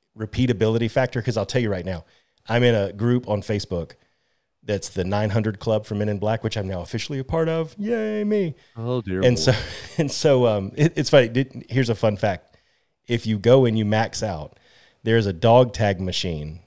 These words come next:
Speaker 1: in the gift shop right before the arcade. And the thing that, that is there for is there's an entire group of people that when they max out, they buy a dog tag for themselves that has the date that they maxed out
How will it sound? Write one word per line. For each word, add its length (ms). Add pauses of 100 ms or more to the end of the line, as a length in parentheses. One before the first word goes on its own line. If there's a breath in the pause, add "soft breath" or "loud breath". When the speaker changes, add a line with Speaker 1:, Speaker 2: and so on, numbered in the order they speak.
Speaker 1:
in 180
the 60
gift 220
shop 260
right 140
before 240
the 120
arcade. 380 (720)
And 400
the 100
thing 240
that, 240
that 220
is 180
there 220
for 340
is 200
there's 200
an 100
entire 380
group 240
of 100
people 280
that 180
when 140
they 100
max 400
out, 240
they 80
buy 220
a 60
dog 280
tag 220
for 100
themselves 420
that 100
has 180
the 100
date 220
that 120
they 120
maxed 340
out 260